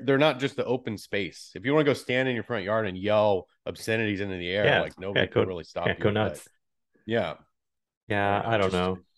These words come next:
Speaker 1: those
Speaker 2: So I guess we'll see what
Speaker 1: stupid
Speaker 2: happens. I mean, like, I, I feel, I feel kinda bad for, um, like, you know, so I've been enjoying watching the shit show of, uh,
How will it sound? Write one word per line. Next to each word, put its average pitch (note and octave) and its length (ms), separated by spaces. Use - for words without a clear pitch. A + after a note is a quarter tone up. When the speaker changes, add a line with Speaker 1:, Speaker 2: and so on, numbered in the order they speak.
Speaker 1:
those - 240
Speaker 2:
So F3+ 140
I - 20
guess A#3 220
we'll G3+ 100
see E3 140
what B2+ 60
Speaker 1:
stupid - 20
Speaker 2:
happens. A#2+ 300
I A2 40
mean, A2 240
like, A2 220
I, C3 260
I D3 40
feel, F3+ 480
I - 80
feel E3 160
kinda E3+ 220
bad G2 480
for, F#2+ 720
um, F2 380
like, A2+ 100
you A#2+ 140
know, G#2 80
so A2+ 140
I've A#2+ 180
been A#2 240
enjoying G2 840
watching F#2+ 460
the F2+ 80
shit - 280
show E2+ 480
of, E2+ 460
uh, E2 520